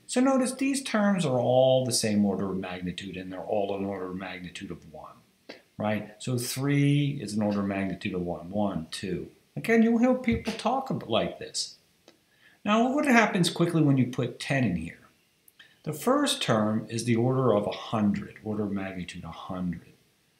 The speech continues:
The second is an order of magnitude ten.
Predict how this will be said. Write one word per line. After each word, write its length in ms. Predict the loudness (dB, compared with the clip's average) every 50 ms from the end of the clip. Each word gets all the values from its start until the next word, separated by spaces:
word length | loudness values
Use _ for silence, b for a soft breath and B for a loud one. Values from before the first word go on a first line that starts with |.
| _ _ _
The 60 | -8
second 580 | -6 -4 -2 -2 0 2 4 4 4 4 4 2
is 140 | -2 -2 0
an 80 | 0
order 260 | 2 2 2 2 2 4
of 60 | 4
magnitude 720 | 4 2 2 0 0 -2 -2 -4 -6 -8 -8 -8 -10 -14
ten. 720 | -16 -16 -14 -10 -6 -4 -2 -2 0 -2 -2 -4 -6 -8 -12